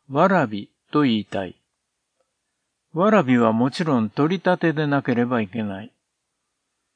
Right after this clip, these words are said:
型のごとく茹でて、アクを抜き、酢醤油で食う。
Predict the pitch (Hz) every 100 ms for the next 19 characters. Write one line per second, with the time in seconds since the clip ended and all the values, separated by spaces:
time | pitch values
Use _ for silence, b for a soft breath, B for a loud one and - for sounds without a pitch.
0 | _ _ _ _ _ - 160 160 214 208
1 | 190 185 143 - 117 123 113 110 - 101
2 | - _ _ _ _ _ _ - 135 -
3 | 190 175 156 143 - 135 - _ _ _
4 | _ - - 139 170 208 113 104 98 98
5 | - 117